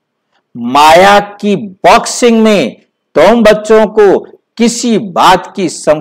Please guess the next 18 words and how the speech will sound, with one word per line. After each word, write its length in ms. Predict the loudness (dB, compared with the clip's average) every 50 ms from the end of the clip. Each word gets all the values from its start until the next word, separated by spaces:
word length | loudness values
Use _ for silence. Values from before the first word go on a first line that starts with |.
| -4
किस 200 | -4 -4 -4 -4
बात 520 | -6 -8 -4 -2 0 2 2 0 -2 -8 -12 -10
की 100 | -10 -10
संभाल 600 | -10 -6 -6 -4 -2 0 0 2 4 4 2 0 -2 -8 -18 -20 _ _ _ _
करनी 560 | 0 2 2 2 0 -2 -6 -6 -8 -10 -14 _ _ _ _ _ _ -2
है? 320 | 0 0 0 -2 -4 -10 _ _ _ _ _ _ _ _ _ _ _ _ _ _ _ _ _ _ _ _ _
उत्तर, 440 | -4 -4 -4 -6 -10 -12 -12 -12 -12 -16 _ _ _ _ _ -20
बॉक्सिंग 680 | -12 -4 0 0 0 0 -2 -4 -2 0 0 0 0 2
करते 400 | 2 2 2 2 2 0 0 0 0 -2 -2
कभी 340 | 0 0 0 0 0 0 0 0
भी 240 | 0 0 0 0 -2
माता 520 | -2 -6 -4 -2 0 0 0 0 -2 -8
पिता 420 | -6 -6 -6 -2 0 2 2 2 2
में 220 | 2 0 -2 -2
संशय 520 | -4 -4 -4 -2 -2 -2 -2 0 0 0 0
ना 140 | 0 0 -2
आ 220 | -2 -2 -2 -2
जाए, 300 | -4 -4 -6 -8 -10 -10